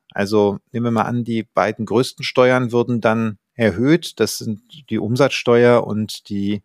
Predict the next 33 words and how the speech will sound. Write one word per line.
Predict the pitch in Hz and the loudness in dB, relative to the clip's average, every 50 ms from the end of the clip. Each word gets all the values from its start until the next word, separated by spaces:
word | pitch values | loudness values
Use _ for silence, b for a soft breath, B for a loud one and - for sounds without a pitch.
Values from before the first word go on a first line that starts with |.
| _ | _
Lohn- | - 107 110 113 | -4 -2 0 0
und | 104 92 | 0 0
Einkommensteuer. | - 110 147 160 - - 110 101 92 - - - 87 92 101 117 131 - - | 0 0 0 0 0 0 0 0 -2 -4 0 0 2 4 4 2 2 0 -4
Dann | 110 117 110 101 | -2 0 0 0
würde | 113 123 131 110 | 0 -2 -2 0
das, | - 110 110 - - - _ | 0 -2 -2 -2 -10 -12 _
äh, | - - - - | -20 -20 -18 -14
alle | - - 127 123 | -8 -2 -2 0
Generationen | 104 110 104 101 98 95 - - - 95 87 87 | 0 0 0 2 0 0 -2 -4 -6 -6 -6 -6
treffen. | 82 - - 87 - - - - - _ _ _ | -6 -4 -4 -4 -4 -6 -14 -14 -16 _ _ _
Also | - 98 101 | -12 -10 -6
die | 101 101 | -6 -4
Umsatzsteuer | 110 123 127 135 131 - - 131 123 123 123 117 - _ _ _ _ _ - | 0 2 2 2 2 2 2 2 4 4 2 2 0 _ _ _ _ _ -18
ist | 131 143 127 - | -12 -12 -4 -2
ja | 123 127 | -2 -2
eigentlich | 127 123 123 117 104 - | 0 0 0 -2 -2 0
bei | - - - | -2 0 2
allem | 117 123 131 127 117 | 2 2 2 2 2
drin, | 110 123 123 127 120 | 0 0 0 2 0
was | 117 - | 0 -2
die | - 110 | -2 -2
Menschen | 107 110 113 - - 113 | -2 -2 -2 -2 -6 -4
konsumieren | - 117 117 101 110 104 104 120 156 170 160 | -2 -2 -2 0 0 0 0 2 0 0 0
und | 123 113 - | 0 2 4
da, | 113 113 110 _ | 2 2 2 _
da | - 127 117 110 | -6 -2 -2 -2
zahlen | - - - 110 110 113 117 113 | -2 0 0 0 0 0 -2 -2
auch | - 110 104 - | -2 -2 -2 -2
die | - - | -4 -6
Rentnerinnen | 107 - 104 107 92 85 117 110 107 107 101 98 | -2 0 0 -2 -2 -4 -4 -2 -2 -2 -2 -2
und | 92 90 92 | -4 -2 -2
Rentner | 98 104 113 117 147 147 143 | -2 -2 0 0 0 2 4
was. | 143 147 147 - - | 4 2 0 -2 -10